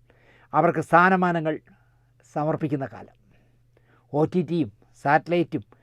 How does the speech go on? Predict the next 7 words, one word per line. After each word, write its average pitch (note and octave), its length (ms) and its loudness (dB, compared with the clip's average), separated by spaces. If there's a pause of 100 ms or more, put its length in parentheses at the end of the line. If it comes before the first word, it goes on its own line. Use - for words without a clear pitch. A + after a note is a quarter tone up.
(160)
ഔട്ട്സൈഡ് E3 480 2
കേരളയും E3 480 2
ഔട്ട്സൈഡ് E3 460 0
ഇന്ത്യയും E3 400 0 (760)
മറ്റ് D#3+ 320 6 (320)
ഡിജിറ്റൽ F3+ 380 2
റൈറ്റ്സും E3+ 440 0